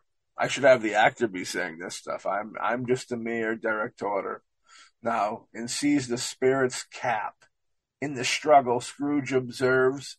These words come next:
uh, that its light was, uh, burning high and bright and dimly connecting, uh,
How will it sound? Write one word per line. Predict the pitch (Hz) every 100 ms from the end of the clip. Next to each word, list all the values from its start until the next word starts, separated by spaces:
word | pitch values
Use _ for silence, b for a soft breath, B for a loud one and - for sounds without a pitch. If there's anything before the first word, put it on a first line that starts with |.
| B B B B
uh, | 107 101
that | 113 110 104
its | 98 -
light | 107 110 151 151 _ _ _ _ _ -
was, | 117 117 110 120 120
uh, | 104 98 95 98
burning | 120 143 143 123
high | 127 107 120
and | 127 120 117
bright | 104 101 101 98 - _ b b -
and | 104 117
dimly | 123 143 135 117 113
connecting, | 131 104 98 - - 73 - _ _ _ _ _ _ _ _
uh, | 85 80 65